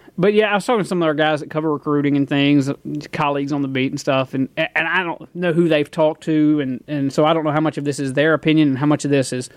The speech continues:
coaches talking, but by the end of the summer, when this thing usually is, you know, w-, Big Dog in the past was what it was called. Of course, now it's Top Dog, but,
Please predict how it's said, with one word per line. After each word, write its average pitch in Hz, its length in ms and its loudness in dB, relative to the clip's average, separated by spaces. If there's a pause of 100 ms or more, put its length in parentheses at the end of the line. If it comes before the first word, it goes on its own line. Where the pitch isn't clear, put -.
(200)
coaches 156 320 0
talking, 135 460 0
but 123 160 -2 (580)
by 175 180 2
the 170 240 0
end 202 140 2
of 160 80 0
the 143 80 -2
summer, 170 520 -2
when 160 120 0
this 151 140 0
thing 156 220 2
usually 143 500 2
is, 151 400 2 (240)
you 139 100 -4
know, 127 380 -4 (420)
w-, 143 240 -2
Big 139 160 0
Dog 135 300 0
in 127 60 -4
the 117 60 -8
past 127 400 -2 (680)
was 127 140 -4
what 127 120 0
it - 20 -2
was 120 100 -4
called. 120 240 -2
Of 127 60 -4
course, - 180 -4
now 123 120 -2
it's 120 80 -8
Top 120 240 -4
Dog, 120 240 -2
but, - 160 -8